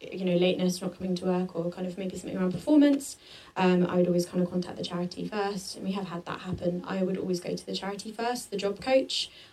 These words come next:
um, and kind of encourage the G M to manage it in a sensitive way, but maybe,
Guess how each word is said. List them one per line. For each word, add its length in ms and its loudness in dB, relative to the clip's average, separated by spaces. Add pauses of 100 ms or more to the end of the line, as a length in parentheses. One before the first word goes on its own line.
(100)
um, 480 2 (120)
and 360 0
kind 200 -2
of 180 4
encourage 880 0
the 220 0
G 180 -4
M 420 0
to 460 0 (340)
manage 300 2
it 160 2
in 380 0
a 320 -8
sensitive 400 0
way, 280 2
but 280 -2
maybe, 500 4